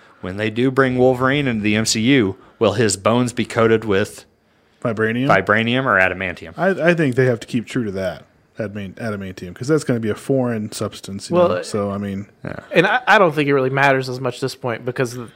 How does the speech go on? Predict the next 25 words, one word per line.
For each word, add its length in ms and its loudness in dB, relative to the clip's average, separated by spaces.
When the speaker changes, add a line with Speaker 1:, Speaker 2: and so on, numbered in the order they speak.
Speaker 3:
they 160 4
own 420 -2
a-, 160 -6
they 120 -2
can 120 -10
Speaker 1:
They 120 4
Speaker 3:
say 80 6
Speaker 1:
do. 280 2
They 140 2
Speaker 3:
adamantium 60 -2
Speaker 1:
can 240 0
say 260 2
Speaker 3:
now. 80 -2
Speaker 1:
it, 80 -6
yes. 520 0
Speaker 2:
Yeah. 160 -16
I, 40 -4
I, 180 -6
Speaker 1:
But 320 4
Speaker 2:
I 100 -2
think 220 -6
it'll 160 -6
be 160 -6
adam-, 240 -6
adamantium. 720 -20